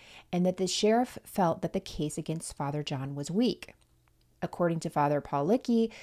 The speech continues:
Sheriff Vickers said the church should not hire an attorney and that there shouldn't be police detectives on the case,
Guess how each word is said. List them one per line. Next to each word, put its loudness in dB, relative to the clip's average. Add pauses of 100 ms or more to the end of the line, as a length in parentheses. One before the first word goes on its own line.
(120)
Sheriff 2
Vickers 2
said 2
the 0
church -4
should -2
not 0
hire 4
an 2
attorney -2
and -2
that -4
there 0
shouldn't -2
be 0
police -4
detectives -6
on -4
the -8
case, 0